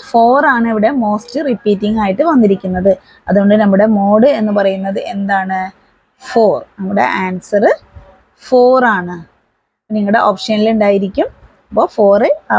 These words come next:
ഓപ്ഷനിൽ ഉള്ളത് ടിക്ക് ചെയ്യാം. The mode of four, four, three, five, four, three, four, two, three, two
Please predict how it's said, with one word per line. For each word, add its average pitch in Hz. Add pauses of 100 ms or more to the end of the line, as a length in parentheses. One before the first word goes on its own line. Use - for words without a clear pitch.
(100)
ഓപ്ഷനിൽ 202
ഉള്ളത് 208 (120)
ടിക്ക് 254
ചെയ്യാം. 175 (300)
The 202
mode 190
of 494 (160)
four, 208 (180)
four, 208 (140)
three, 214 (140)
five, 208 (100)
four, 196 (140)
three, 202 (140)
four, 208 (200)
two, 202 (240)
three, 226 (680)
two 262